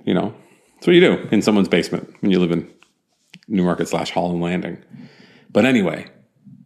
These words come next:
take time off like Caitlin did, and we'll take a little bit of time off. We'll come back refreshed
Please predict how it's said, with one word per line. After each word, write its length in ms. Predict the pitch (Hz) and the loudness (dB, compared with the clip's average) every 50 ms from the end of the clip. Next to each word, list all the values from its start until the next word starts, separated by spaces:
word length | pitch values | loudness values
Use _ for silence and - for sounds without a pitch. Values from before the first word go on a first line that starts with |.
| - - _ | -20 -20 _
take 180 | - - - - | 0 0 0 2
time 200 | 113 98 95 95 | 0 0 2 2
off 340 | 92 92 - - - - - | 0 -2 -4 -8 -12 -6 -6
like 140 | 98 98 | -6 -4
Caitlin 340 | - - 101 101 98 90 87 | -2 -4 -2 -2 -2 -2 0
did, 200 | 87 87 85 - | -2 -2 -2 -2
and 200 | 110 98 98 98 | -2 0 2 4
we'll 140 | 110 117 113 | 4 4 4
take 160 | 117 117 98 | 4 4 4
a 40 | 101 | 4
little 140 | 101 101 95 | 4 4 4
bit 100 | 95 95 | 2 2
of 60 | 90 | 2
time 220 | - 104 90 92 | 0 -2 0 0
off. 100 | 92 92 | 0 0
We'll 80 | 117 110 | 0 2
come 100 | - 131 | 2 2
back 160 | 143 135 - | 2 2 0
refreshed 560 | 127 117 - - 151 - - - - - - | -2 -2 0 0 0 2 0 0 -2 -4 -8